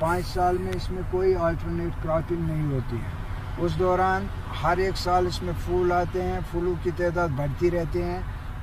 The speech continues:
क्योंकि ये जो कॉम है, इसमें baby कॉम्स ये पैदा कर देती हैं। तो baby कॉम्स बढ़ जाते हैं, साल, साल हर साल बढ़ जाते हैं। तो baby कॉम्स की वजह से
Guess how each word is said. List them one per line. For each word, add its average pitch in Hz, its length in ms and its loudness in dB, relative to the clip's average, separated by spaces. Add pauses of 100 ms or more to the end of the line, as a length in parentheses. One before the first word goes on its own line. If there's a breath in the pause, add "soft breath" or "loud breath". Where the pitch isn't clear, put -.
(100)
क्योंकि 214 540 0 (540)
ये 170 340 2
जो 185 380 0 (100)
कॉम 185 360 8
है, 196 340 -2 (360)
इसमें 180 340 -2
baby 175 380 4
कॉम्स 170 540 2
ये 175 80 2
पैदा 156 360 4
कर 147 220 0
देती 123 320 0
हैं। 104 280 -4 (280 loud breath)
तो 147 60 -4
baby 165 340 2
कॉम्स 175 500 0
बढ़ 151 280 2
जाते 175 380 0
हैं, 180 200 -2
साल, 165 440 2 (360)
साल 160 320 4
हर 170 140 2
साल 165 300 0
बढ़ 151 220 0
जाते 160 320 0
हैं। 165 240 -4
तो 170 80 -4 (560 loud breath)
baby 160 240 0
कॉम्स 170 480 2
की 180 100 0
वजह 165 320 -2
से 175 320 -2